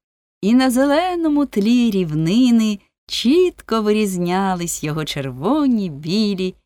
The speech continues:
і сині смуги. Тільки одне здивувало Феліма. Чому такого гарячого надвечір'я господар надяг Сарапе на плечі,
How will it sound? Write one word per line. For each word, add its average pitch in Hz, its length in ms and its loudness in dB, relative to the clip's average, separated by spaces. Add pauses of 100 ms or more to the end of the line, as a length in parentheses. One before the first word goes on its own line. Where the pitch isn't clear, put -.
(100)
і 151 140 -6
сині 160 480 -6
смуги. 143 680 -8 (1500)
Тільки 262 360 -8
одне 269 440 0
здивувало 233 600 -2
Феліма. 185 760 -2 (840)
Чому 202 460 -4
такого 226 640 -6
гарячого 156 720 -4
надвечір'я 151 920 -4 (500)
господар 180 720 -2
надяг 165 420 -2
Сарапе 226 440 -4
на 269 120 2
плечі, 269 600 -6